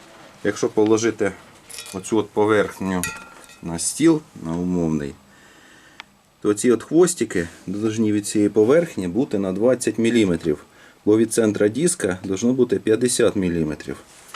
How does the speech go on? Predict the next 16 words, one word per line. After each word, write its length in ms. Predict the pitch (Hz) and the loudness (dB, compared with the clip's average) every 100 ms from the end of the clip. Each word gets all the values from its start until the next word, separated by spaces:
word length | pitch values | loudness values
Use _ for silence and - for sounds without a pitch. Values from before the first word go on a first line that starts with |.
| - _ | -20 _
Дивимось, 440 | - 120 127 120 - | 0 2 4 2 0
що 120 | 120 | 0
у 20 | |
нас 160 | 117 - | 0 -2
виходить. 680 | 117 120 - 98 73 71 - 78 - _ - - - - _ - - - - _ - _ _ - _ - - | -2 -2 0 -2 -2 -4 -6 -10 -18 _ -20 -20 -20 -20 _ -6 -6 -6 -20 _ -20 _ _ -20 _ -6 -4
Е, 300 | 98 98 95 | -4 -4 -2
з 40 | 104 | -2
рахуванням 500 | 110 123 120 117 113 | 0 4 4 4 2
того, 260 | 120 151 | 4 4
що 140 | 147 101 | 4 2
воно 240 | 107 110 | 4 4
якось 300 | 107 101 - | 4 2 0
отак 220 | 110 104 107 | 0 2 2
от 140 | 101 | 2
буде 220 | 104 104 | 4 4
обрізатися. 760 | 98 110 107 95 78 80 - | 4 4 4 4 2 -2 -6